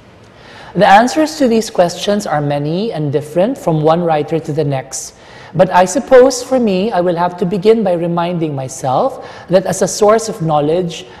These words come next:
mythology remains valid despite the ascendancy of science, which itself can only offer provisional and self-rectifying explanatory narratives for the nature of reality. As we may have heard,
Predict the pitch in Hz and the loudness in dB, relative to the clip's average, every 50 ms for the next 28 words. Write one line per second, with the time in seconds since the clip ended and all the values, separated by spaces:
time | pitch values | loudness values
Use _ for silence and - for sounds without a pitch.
0 | - - 190 180 - 214 208 214 226 233 190 208 247 240 254 240 214 202 185 190 | -4 -2 -2 2 4 4 6 6 4 2 2 2 0 0 0 -2 -2 -2 -2 -4
1 | 185 - 160 143 160 151 147 147 143 139 139 156 175 170 165 - - - - - | -4 -6 -6 -2 0 0 0 0 0 0 0 -2 -2 -4 -8 -10 -12 -20 -8 0
2 | 160 190 185 - - 214 208 220 185 175 185 170 160 - - 190 190 190 196 202 | 0 0 0 0 2 2 2 4 2 0 -4 -6 -6 0 0 2 2 2 0 0
3 | 202 202 - 214 202 196 196 - - - 170 151 143 151 151 175 220 277 285 - | -2 -4 -2 -2 -2 -2 -2 -4 -4 -2 -2 0 0 -2 -2 -2 -4 -4 -6 -8
4 | - - - - - - 185 202 202 - 262 - - - 220 190 185 190 185 - | -12 -14 -20 -20 -10 0 0 0 0 0 -4 -4 -2 2 4 4 4 4 2 0
5 | - 196 185 196 202 208 220 240 254 226 160 165 175 170 - - - 147 135 135 | 0 0 2 2 0 0 0 -2 -2 0 2 2 0 0 -2 -6 -4 -2 -2 -2
6 | 143 139 - - - - _ - 208 180 185 214 208 - - 240 226 233 233 247 | -4 -6 -12 -20 -20 -8 _ -2 -2 2 2 2 0 0 -4 -2 -2 0 0 0
7 | 262 - 180 180 175 - - 202 196 208 202 202 196 196 196 196 - 254 - - | 0 -2 -4 -6 -8 0 4 4 4 4 2 0 0 0 -2 0 -2 -2 0 2
8 | 214 196 185 180 180 185 175 165 - - - - 190 185 190 208 202 208 196 180 | 2 4 4 2 0 -2 -6 -8 -8 -12 -4 0 0 2 2 2 0 2 2 2
9 | 175 170 165 160 156 147 143 147 147 139 - 165 170 175 170 170 - - 185 175 | 2 0 -2 -2 -2 -2 -2 -4 -4 -4 -2 -2 -2 -2 -2 -6 -6 -4 -2 -2
10 | 170 160 156 156 151 139 - - 170 151 156 143 143 147 143 139 135 135 131 131 | -2 -2 -2 -2 -4 -4 -2 -2 -2 -2 -2 -2 -2 -2 -2 -2 -2 -2 -4 -6
11 | - - 123 110 113 135 135 - - - _ - - - - - - - - - | -8 -10 -10 -10 -10 -14 -18 -20 -20 -20 _ -20 -20 -20 -20 -20 -20 -20 -20 -2
12 | - 196 202 196 - 208 226 226 208 208 196 170 170 165 151 139 127 131 135 131 | 2 2 2 2 4 2 4 4 4 2 0 0 -2 -2 -4 -4 -4 -4 -2 -2
13 | 143 196 262 277 240 - | 0 0 0 -2 -4 -8